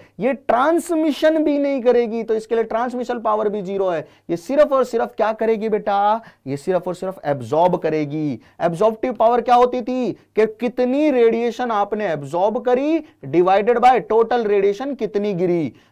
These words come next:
तो भाई साहब हर नॉर्मल बॉडी ये नहीं कर पाती कि भाई जितनी भी रेडिएशन गिरी उसको एब्जॉर्ब कर ले। तो ब्लैक बॉडी के केस में क्या होता है, जितनी रेडिएशन गिरी है उतनी ही एब्जॉर्ब कर लेती है, मतलब एब्जॉर्ब्ड रेडिएशन भी क्यूआई है और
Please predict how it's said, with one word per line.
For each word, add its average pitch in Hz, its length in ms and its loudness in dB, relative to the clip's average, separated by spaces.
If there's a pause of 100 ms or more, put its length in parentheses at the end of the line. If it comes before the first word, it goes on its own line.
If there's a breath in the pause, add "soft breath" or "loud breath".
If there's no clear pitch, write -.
तो 208 80 0
भाई 165 200 4
साहब 220 260 4
हर 214 240 4
नॉर्मल 214 400 4
बॉडी 185 220 0
ये 175 140 -2
नहीं 175 180 -4
कर 202 160 2
पाती 247 400 0
कि - 360 -6
भाई 196 160 2
जितनी 190 340 0
भी 214 100 2
रेडिएशन 190 500 2
गिरी 202 180 -2
उसको 202 300 0
एब्जॉर्ब 156 480 0
कर 160 160 0
ले। 156 180 0 (380 soft breath)
तो - 300 -4
ब्लैक 160 500 4
बॉडी 240 260 4
के 226 100 0
केस 208 240 -4
में 208 120 -8
क्या 190 100 0
होता 180 200 -2
है, 226 60 -4
जितनी 254 380 -2
रेडिएशन 233 460 2
गिरी 220 180 -4
है 254 100 2 (100)
उतनी 247 340 0
ही 269 120 4
एब्जॉर्ब 180 420 2
कर 165 140 -2
लेती 143 260 -4
है, 131 60 -8
मतलब 143 260 -6
एब्जॉर्ब्ड 185 420 0
रेडिएशन 208 460 0
भी 214 120 -4
क्यूआई 226 400 0
है 262 220 0 (300 loud breath)
और 226 460 6